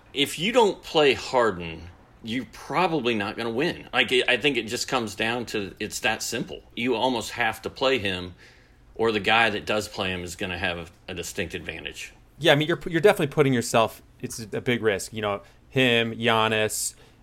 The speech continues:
Speaker 2: anytime you don't have them in your lineup, that's a big risk. However, Harden,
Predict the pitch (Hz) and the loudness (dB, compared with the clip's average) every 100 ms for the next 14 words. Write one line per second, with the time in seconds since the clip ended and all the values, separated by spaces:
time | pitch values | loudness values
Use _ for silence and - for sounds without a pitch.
0 | _ - 143 151 156 151 131 120 113 110 | _ -4 0 0 0 0 2 2 0 0
1 | 113 113 113 107 104 101 98 101 98 98 | 0 0 0 0 -2 -2 -2 -2 -2 -2
2 | 95 - - 107 101 - 98 104 110 98 | -6 -10 -10 -6 -4 -4 -2 -2 0 -2
3 | - 127 127 113 - 143 135 117 | 2 4 4 2 6 6 6 2